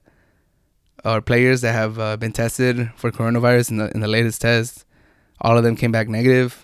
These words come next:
So it just goes to show what, what a good bubble does, what self-isolating does. Is, being in the bubble, uh, must be great for those N B A players. They know they're,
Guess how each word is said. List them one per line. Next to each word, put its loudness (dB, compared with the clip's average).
So -8
it -4
just -4
goes 0
to -10
show -4
what, -6
what 0
a -2
good -2
bubble 0
does, 0
what -6
self-isolating -4
does. -4
Is, -10
being 4
in 6
the 6
bubble, 8
uh, -4
must 0
be -2
great 0
for -4
those -4
N -2
B 0
A 0
players. 4
They -4
know 0
they're, -4